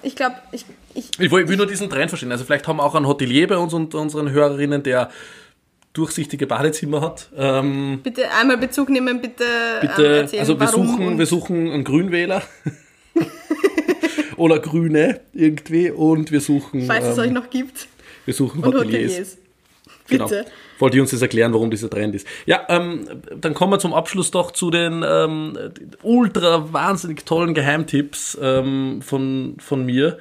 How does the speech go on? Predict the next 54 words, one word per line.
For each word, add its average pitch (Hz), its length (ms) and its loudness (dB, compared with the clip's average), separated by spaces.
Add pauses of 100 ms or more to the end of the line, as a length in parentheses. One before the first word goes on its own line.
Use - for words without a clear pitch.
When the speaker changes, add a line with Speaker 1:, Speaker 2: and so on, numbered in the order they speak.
(460)
Speaker 2:
Ähm, 131 340 4
Speaker 1:
Ich 135 80 0
freu 269 140 0
mich 302 140 -2
wirklich. 262 180 -2
Machen 285 180 2
wir 320 80 0
von 311 140 -2
Ost - 180 0
nach 262 140 -4
West 240 220 -2
oder 403 120 2
von 370 180 -4
West 302 140 0
Speaker 2:
na, 330 80 2
Speaker 1:
nach 269 100 2
Ost? 151 360 -6
Speaker 2:
wir 147 100 4
machen 156 320 2
einen 160 140 -2
großen 170 380 -2
Lifestyle-Blog-Geografietest. 151 1500 0
Du, 180 420 0
äh, 139 100 -2
sagst 147 200 -2
das 139 80 -4
Bundesland 202 400 0
Speaker 1:
Oh 185 40 0
Speaker 2:
und 180 60 -2
ich 170 60 -4
Speaker 1:
Gott. 180 100 -2
Speaker 2:
sag - 40 -8
dir 180 120 -2
den 156 60 -4
Geheimtipp. 143 480 0
Und 139 240 -4
es 139 320 -8
werden 143 120 4
dann 156 100 2
immer 143 160 4
weniger 165 260 2
und 143 80 0
wenn 143 60 0
es 143 100 -6
irgendwas 151 300 -2
doppelt 165 340 0
nennst, 175 480 -2 (480)
dann 143 140 0
schuldest 175 420 -2
du 202 60 0
Speaker 1:
Mhm. 165 80 0
Speaker 2:
mir 170 380 4
einen 147 120 -2
Schnaps. - 400 -4